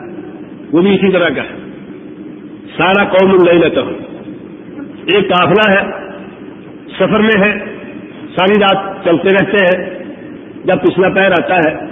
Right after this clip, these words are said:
تھک جاتے ہیں، حتی اذا کان النوم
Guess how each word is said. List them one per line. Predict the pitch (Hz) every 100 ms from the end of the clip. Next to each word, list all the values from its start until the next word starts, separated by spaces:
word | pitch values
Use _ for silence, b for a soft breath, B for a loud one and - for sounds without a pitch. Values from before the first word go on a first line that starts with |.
| - -
تھک | 226 185
جاتے | 170 151 151
ہیں، | 127 - - - -
حتی | 294 - 247 240
اذا | 233 214 208 202
کان | 196 214 214
النوم | 202 196 202